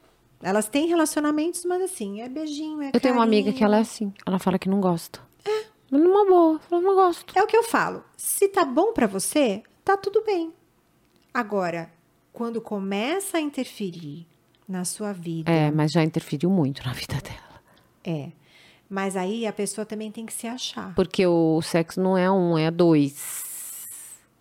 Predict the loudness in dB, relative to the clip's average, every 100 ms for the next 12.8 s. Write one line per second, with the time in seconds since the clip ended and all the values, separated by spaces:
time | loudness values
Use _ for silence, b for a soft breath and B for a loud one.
0 | -16 B B B B _ -12 -10 -10 -14
1 | -14 -16 -20 _ _ _ _ _ _ _
2 | _ -10 -6 -6 -4 -4 -4 -6 -6 -6
3 | -4 -4 -4 -2 -4 -2 -2 -2 -8 _
4 | _ _ _ _ -8 -4 -2 -2 -4 -10
5 | b b b b b -8 -4 -4 -4 -6
6 | -8 -10 -8 -8 -8 -8 -4 -4 -4 -6
7 | -8 -8 -10 -10 -8 -8 -8 -8 -8 -6
8 | -8 -10 -14 -12 -14 -10 -10 -8 -10 -8
9 | -10 -12 -16 -18 -18 _ _ _ _ _
10 | _ _ _ _ _ _ -10 -6 -6 -6
11 | -8 -8 -6 -6 -4 -6 -6 -8 -12 -14
12 | -12 -10 -10 -8 -8 -8 -8 -12